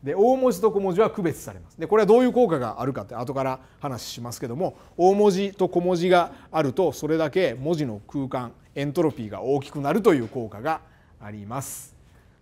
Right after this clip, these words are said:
はい。で、もちろんいろんなポリシーが書いてありまして、英字、数字、記号を必ず含めるようにしていただいて、パスワードができるだけ複雑になるようにしています。えー、で、これはある意味、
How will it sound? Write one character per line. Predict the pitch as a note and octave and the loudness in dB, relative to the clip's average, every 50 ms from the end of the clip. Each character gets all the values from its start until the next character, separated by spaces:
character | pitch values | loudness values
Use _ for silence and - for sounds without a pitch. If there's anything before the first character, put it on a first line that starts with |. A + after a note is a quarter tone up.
| _ _ | _ _
は | - | -20
い。 | _ _ _ _ _ | _ _ _ _ _
で、 | - C#3+ | -14 -10
も | D3 E3+ | -8 -4
ち | D#3+ A3 | 0 0
ろ | G3+ E3+ D#3 - | 0 0 0 -2
ん | E3 | -4
い | E3+ | -4
ろ | F3+ F#3 | -2 -2
ん | F#3 | -2
な | F3 D#3 | -2 -2
ポ | - F3+ E3 | -2 -2 -4
リ | D3 | -4
シ | - - B2+ | -6 -6 -12
ー | A2+ | -12
が | G#2 F#2+ - _ _ _ _ - | -12 -14 -18 _ _ _ _ -16
書 | A2+ G#2+ | -16 -14
い | G#2+ | -14
て | G2+ B2 A2+ | -12 -12 -12
あ | A2+ | -10
り | A#2 B2 | -10 -10
ま | B2+ C3 | -10 -10
し | B2 - - | -12 -12 -8
て、 | - D#3 D3+ D3 D3+ | -6 -6 -6 -6 -8
英 | - B2+ C3 C3+ C3 | -8 -6 -4 -4 -4
字、 | B2+ C3+ B2+ | -6 -8 -12
数 | - D3 C#3 C3+ | -10 -8 -8 -8
字、 | C3+ C3 | -8 -10
記 | B2 - C3 | -14 -14 -14
号 | B2+ C#3+ D3 D3 D3+ D#3+ F3 | -12 -10 -8 -6 -6 -6 -6
を | F3 - | -8 -10
必 | C#3 C3+ D3+ F#3+ A3 | -10 -6 -4 -2 -2
ず | F#3 D#3+ | -2 -4
含 | C#3 B2+ C#3+ E3+ F3 | -6 -6 -6 -4 -2
め | F3 E3+ | -2 -2
る | E3 E3 | 0 2
よ | E3+ E3+ D3+ | 2 0 0
う | C3 | 0
に | A#2 A2+ | -4 -10
し | - - | -12 -10
て | - C3 | -8 -8
い | C3 C3 | -8 -8
た | C#3+ B2+ | -8 -8
だ | A#2+ A2+ | -8 -8
い | A#2 B2 | -8 -6
て、 | F#3 F#3 F#3+ - - - - _ _ | -6 -6 -6 -6 -12 -20 -20 _ _
パ | - C3 B2 | -10 -10 -6
ス | - D#3+ | -2 0
ワ | D#3+ D#3 | 0 0
ー | C#3 | 0
ド | C3+ | -2
が | A#2+ A2 | -4 -6
で | A2 C3+ C#3 | -6 -8 -8
き | F3+ | -6
る | G3 G3 | -4 -2
だ | G3 F#3+ | 0 0
け | G3 F3+ | -2 -2
複 | F#3+ - - F3+ | -6 -6 -6 -2
雑 | F3 E3+ - E3 | -2 -2 -2 -4
に | F3 E3+ | -6 -4
な | D#3+ D#3+ | -4 -2
る | D#3 D#3 D#3+ | -2 0 0
よ | D#3+ D#3+ D3 D3 | 0 0 0 -2
う | E3 | -2
に | G3+ A#3+ G#3+ - - - _ - _ - | -4 -6 -6 -8 -14 -20 _ -20 _ -20
し | - - | -20 -16
て | - G#2 G#2+ - _ _ _ _ - | -16 -16 -16 -18 _ _ _ _ -18
い | A#2 | -16
ま | A2 - | -14 -12
す。 | - - - - - - - - _ _ - - - - - - - _ - | -12 -12 -12 -12 -14 -16 -20 -20 _ _ -20 -20 -20 -20 -20 -20 -20 _ -18
え | D#3 C3 B2+ A#2+ B2+ | -16 -14 -14 -6 -2
ー、 | |
で、 | D3+ G3+ F3+ - - - - _ _ _ _ _ _ - - | 0 0 0 -2 -6 -18 -20 _ _ _ _ _ _ -10 -2
こ | - G#3 | 4 8
れ | A3 | 8
は | A#3+ A3 G#3 | 8 10 8
あ | C4 | 8
る | C#4+ C#4 | 6 6
意 | A3+ F#3+ | 4 2
味、 | F3+ G#3 A#3 G3 A#2 - | 2 0 -2 -4 -4 -8